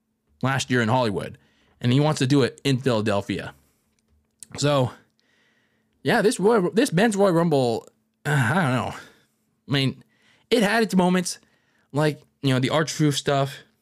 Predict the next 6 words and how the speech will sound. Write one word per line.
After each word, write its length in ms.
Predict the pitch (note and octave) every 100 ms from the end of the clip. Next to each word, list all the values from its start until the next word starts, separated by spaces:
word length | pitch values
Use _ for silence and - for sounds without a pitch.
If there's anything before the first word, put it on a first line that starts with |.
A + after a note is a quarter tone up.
| _ _
the 100 | A#2
Pat 220 | A2+ E3+ D3
McAfee, 600 | C#3+ C#3 D#3+ C3+ C3+ C3+ _ _ _ -
uh, 160 | C#3+
stuff, 400 | B2+ - C3 C3+ - _ -
which 360 | G#2+ A#2 -